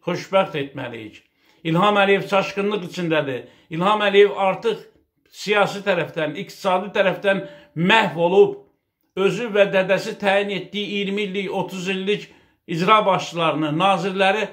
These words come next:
söz belə deyə bilmir. Yalandan birinin ikisini həbs elətdirir ki, güya bu islahat edir. Hamısı yalandır. İlham Əliyev azadlıq meydanında xalqın hökmü ilə cəzasını alacaqdır.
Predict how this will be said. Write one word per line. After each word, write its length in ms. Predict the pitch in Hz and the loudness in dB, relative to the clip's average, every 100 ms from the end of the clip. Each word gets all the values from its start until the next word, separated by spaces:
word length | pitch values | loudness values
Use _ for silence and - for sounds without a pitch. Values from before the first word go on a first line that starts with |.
| - | -12
söz 360 | - 233 240 185 | -2 2 2 2
belə 200 | 185 175 | 0 0
deyə 240 | 165 165 156 | 2 0 0
bilmir. 420 | 151 143 120 - _ _ _ - | -2 -4 -8 -12 _ _ _ -2
Yalandan 560 | 175 214 202 202 196 180 | 4 4 4 2 -2 -4
birinin 340 | 196 202 202 | -4 -4 -6
ikisini 320 | 143 - 190 | -8 -10 -4
həbs 280 | 185 190 - | -2 -2 -4
elətdirir 380 | 180 175 185 190 | -8 -8 -10 -10
ki, 200 | 156 175 | -10 -10
güya 300 | 175 196 175 | -6 -4 -2
bu 100 | 190 | -4
islahat 560 | 180 156 175 165 190 175 | -6 -6 -4 0 2 0
edir. 300 | 147 127 117 - - | -6 -8 -14 -20 -2
Hamısı 360 | 190 226 185 208 | 2 2 2 0
yalandır. 640 | 196 202 220 202 160 139 - _ - | 2 4 4 2 -4 -6 -10 _ -8
İlham 380 | 180 185 226 226 | -6 0 0 0
Əliyev 480 | 202 202 220 214 156 - _ - | -2 0 0 0 -2 -8 _ -2
azadlıq 640 | 196 170 196 - 233 175 | 0 2 0 -2 -4 -4
meydanında 600 | 208 202 190 190 185 208 - | -2 -2 0 0 2 2 2
xalqın 460 | 190 196 190 226 180 | 4 4 2 -4 -2
hökmü 440 | 202 196 196 233 | -2 -2 -6 -8
ilə 500 | - 220 208 214 196 - _ - | -6 -8 -4 -2 -2 -6 _ -4
cəzasını 560 | 185 190 180 - 190 | -2 2 2 0 -4
alacaqdır. 800 | 180 180 170 170 180 - 143 139 | -2 0 0 2 0 -2 -8 -8